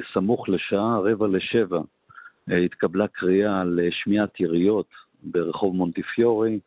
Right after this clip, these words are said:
אה, בתל אביב. התחלנו לנוע לשם כל הכוחות, תוך כדי גם שמענו דיווח שיש, אה,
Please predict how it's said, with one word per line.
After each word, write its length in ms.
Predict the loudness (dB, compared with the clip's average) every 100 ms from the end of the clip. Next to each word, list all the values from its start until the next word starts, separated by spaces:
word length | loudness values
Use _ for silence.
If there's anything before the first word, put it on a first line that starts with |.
| _ -20 _ _ _ -2
אה, 420 | 0 2 2 0 0
בתל 340 | -2 -2 0 0
אביב. 360 | 2 2 2 -2 -18 _ _ _ -10
התחלנו 480 | -6 -4 -2 0 2
לנוע 400 | 2 0 0 2
לשם 360 | 0 -2 -2 -2
כל 200 | 0 0
הכוחות, 500 | 0 -4 -2 -2 0
תוך 200 | -2 -4 -4
כדי 260 | 0 0 0
גם 200 | -2 -4
שמענו 460 | -6 -4 -2 -2 -2
דיווח 560 | -2 0 2 2 0 _ _ _ _ _ _
שיש, 760 | -10 -4 0 2 2 0 0 0
אה, 100 | 2